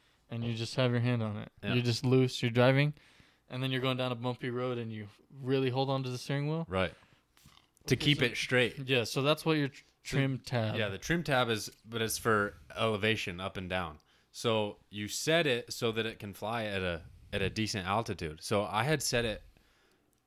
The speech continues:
Speaker 2: because we were low above the lake, I had set it back so that I wasn't having to pull real hard on the yoke.
Speaker 1: Hard,
Speaker 2: Yeah.
Speaker 1: folks. I'm talking hard.
Speaker 2: So I had set it back so that it was kinda climbing by itself.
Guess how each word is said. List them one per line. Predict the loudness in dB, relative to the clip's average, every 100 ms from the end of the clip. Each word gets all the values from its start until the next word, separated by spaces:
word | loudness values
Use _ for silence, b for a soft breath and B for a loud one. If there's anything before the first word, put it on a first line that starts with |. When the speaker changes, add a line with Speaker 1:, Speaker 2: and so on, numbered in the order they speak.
| -6
Speaker 2:
because | 0 2
we | 2 2
were | 2
low | 2 2 2 2
above | 0 0
the | 0
lake, | 2 2 0 -6 _ -4
I | -2
had | -2
set | 0 0
it | 0 0
back | 0 0 -2 -4
so | -2
that | 0 -2 -2 -2
I | 0
wasn't | 0 -4 -6
having | -8
to | -10 -10 -6
pull | -4 -4 -6 -6
real | -6 -6
hard | -4 -4 -4
on | -6 -10
the | -8
yoke. | -6 -8 -10 -14
Speaker 1:
Hard, | -8 8 10 12 12 12 8 6 4 0 -2
Speaker 2:
Yeah. | -4 0
Speaker 1:
folks. | 4 4 2 -4
I'm | 0
talking | 4 4 4
hard. | 4 6 6 2
Speaker 2:
So | 0 0 0 -2 0
I | 2
had | 2
set | 0 2 2
it | 0 -2
back | 0 0 -4 -14 _ _ -14
so | -4 -2
that | 0
it | 0 0
was | -2 -4 -4
kinda | -4 -4
climbing | -4 -2 0 -2
by | -2 -2
itself. | -4 -2 -2 -2